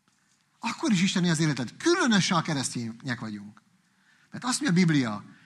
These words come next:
hogy Isten nem aranyon és ezüstön vásárolt meg bennünket a maga számára, hanem Jézus Krisztusnak drága vérén.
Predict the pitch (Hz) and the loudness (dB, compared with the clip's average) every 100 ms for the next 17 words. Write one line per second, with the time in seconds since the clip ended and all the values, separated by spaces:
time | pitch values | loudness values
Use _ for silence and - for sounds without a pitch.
0 | _ - 139 240 269 - 160 151 247 240 | _ -8 -6 -2 0 0 0 0 2 4
1 | 214 185 139 139 180 156 139 - 131 123 | 4 2 0 -2 -2 -2 -2 -6 -6 -4
2 | 123 110 120 120 113 113 117 127 117 107 | -6 -6 -8 -8 -10 -10 -8 -6 -6 -10
3 | 117 120 113 107 120 110 104 101 101 - | -10 -10 -10 -10 -8 -8 -10 -12 -18 -20
4 | _ _ _ _ _ 123 123 131 220 160 | _ _ _ _ _ -8 -4 0 2 2
5 | 120 - 151 - - 160 190 180 113 104 | 0 -4 -8 -8 -8 -6 -2 -2 -4 -6
6 | 98 95 - - | -8 -12 -18 -20